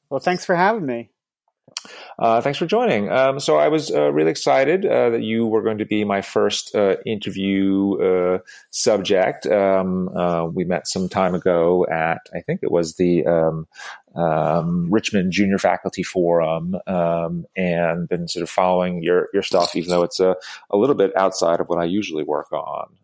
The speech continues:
Speaker 2: Um, but so I just wanted to, um, talk with you about, uh, your article, Defensive Glass Ceilings, which is, I understand, forthcoming in the George Washington Law Review?
Speaker 1: It is, yes.
Speaker 2: All right. Um, so can you talk to me a little bit about the article? Maybe, um, you know,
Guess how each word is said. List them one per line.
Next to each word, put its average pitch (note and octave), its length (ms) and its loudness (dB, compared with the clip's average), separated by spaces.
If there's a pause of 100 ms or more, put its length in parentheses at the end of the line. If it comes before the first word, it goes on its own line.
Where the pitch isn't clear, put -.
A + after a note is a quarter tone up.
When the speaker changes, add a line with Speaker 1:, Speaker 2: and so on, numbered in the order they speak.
Speaker 2:
Um, D#2+ 420 -10 (540)
but - 180 2
so G3 80 2
I A#3 40 2
just A3 100 -2
wanted G3 200 0
to, - 140 2
um, D#3 300 0 (120)
talk C#3 320 0
with C3+ 160 -4
you C3+ 220 2
about, A#2+ 380 0
uh, A2 200 4
your G2+ 240 2
article, G2 400 0
Defensive G2+ 440 -4
Glass F#2+ 280 0
Ceilings, F2+ 440 0
which F#2 340 -2
is, F2+ 260 2
I F#2 40 4
understand, F#2+ 320 -2
forthcoming G2+ 480 0
in G2 80 -2
the F2+ 40 -4
George G2 200 -2
Washington G#2 360 -2
Law A#2+ 120 2
Review? C3+ 400 -2
Speaker 1:
It D3 100 -6
is, - 420 -4
yes. - 400 -20 (520)
Speaker 2:
All F3+ 80 0
right. E3 120 -2 (120)
Um, C#3+ 240 4
so E3 140 2
can - 120 -2
you E3+ 80 -2
talk F#3 220 0
to G3 40 -4
me F#3 60 0
a F3 80 2
little E3 140 2
bit D#3+ 100 2
about D#3+ 400 0
the D3 420 0
article? D3 520 -2
Maybe, B2+ 480 -2
um, A2+ 600 2
you A2+ 100 -6
know, G#2+ 300 -2